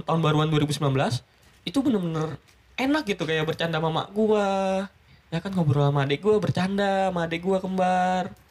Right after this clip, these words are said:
Kayak asik aja gitu. Gua kangen momen kayak gitu. Gua bakal pengen bercanda lagi sama si kembar. Kangen gua.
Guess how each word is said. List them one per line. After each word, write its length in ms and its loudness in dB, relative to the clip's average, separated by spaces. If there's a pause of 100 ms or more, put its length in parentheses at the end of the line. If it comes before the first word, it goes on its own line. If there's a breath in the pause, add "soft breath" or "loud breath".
(380)
Kayak 200 -6
asik 200 -4
aja 160 -2
gitu. 240 -2
Gua 160 -4
kangen 320 -4
momen 280 0
kayak 260 -4
gitu. 180 0
Gua 160 0
bakal 200 0
pengen 160 -2
bercanda 300 -2
lagi 200 2
sama 100 2
si 80 -6
kembar. 480 -2
Kangen 320 -4
gua. 180 0